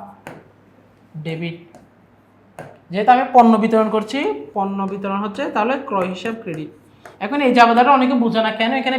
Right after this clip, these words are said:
বিজ্ঞাপন হলো? কোনো কোম্পানি বা কোনো মানুষ কেন বিনামূল্যে পণ্য বিতরণ করে? বিজ্ঞাপনের জন্য। সেজন্য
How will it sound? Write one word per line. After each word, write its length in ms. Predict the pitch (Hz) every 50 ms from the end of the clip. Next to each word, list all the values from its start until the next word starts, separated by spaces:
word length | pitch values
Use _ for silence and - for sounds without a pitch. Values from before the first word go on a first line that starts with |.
| 226 240
বিজ্ঞাপন 340 | 196 175 202 185 180 185 185 190
হলো? 160 | 202 185 170 - - - - _ _ _ _ _ _ _ _ - - _ _ _ _ _ _ -
কোনো 220 | 247 247 262 285 302 320 330 320 320 320 - - - 262
কোম্পানি 380 | 247 233 226 233 277 269 269 285 277
বা 60 | 277 277 - 254
কোনো 140 | 247 254 262 262
মানুষ 180 | 254 254 254 254 - -
কেন 120 | 247 240 262 247 262
বিনামূল্যে 380 | 254 247 233 226 226 220 214 214
পণ্য 160 | 214 202 196 202 190 196
বিতরণ 240 | 190 202 185 185 175 185
করে? 120 | 185 180 170 156 165 165
বিজ্ঞাপনের 500 | 214 180 170 220 220 220 220 214 208 175 165
জন্য। 200 | 190 185 180 175 165 170 - - - - _ _ _ -
সেজন্য 280 | - 240 233 240 247